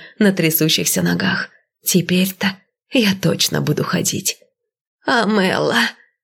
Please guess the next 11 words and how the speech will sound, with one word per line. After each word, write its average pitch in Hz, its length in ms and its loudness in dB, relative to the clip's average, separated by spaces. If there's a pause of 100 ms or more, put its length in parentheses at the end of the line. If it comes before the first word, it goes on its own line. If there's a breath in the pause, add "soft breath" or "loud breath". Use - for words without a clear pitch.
(160)
Тяжёлая 190 580 4
дубовая 170 420 4
дверь 165 260 2
отворилась, 180 680 4 (220 loud breath)
и 247 100 2
мне 220 180 4
навстречу 190 520 2
выскочили 170 580 0
Маяла 165 460 4
и 170 180 2
няня. 190 480 2